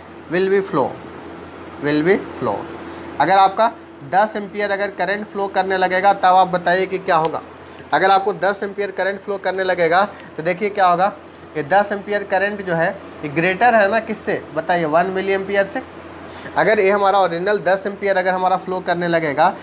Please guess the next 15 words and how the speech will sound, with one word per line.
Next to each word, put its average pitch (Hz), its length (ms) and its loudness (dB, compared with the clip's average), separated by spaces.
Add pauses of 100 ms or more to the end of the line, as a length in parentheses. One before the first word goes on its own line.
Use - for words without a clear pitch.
(160)
इतना 180 340 0
तो 196 140 -8
इंस्ट्रूमेंट 185 520 -6
ये 196 80 0
बचेगा 180 580 4
नहीं, 196 200 2
ना 220 80 0
बचेगा। 190 400 2
instrument 185 480 -4
क्या 220 100 6
हो 220 100 8
जाएगा? 185 260 4
damage 196 380 2
हो 196 100 2
जाएगा। 165 280 2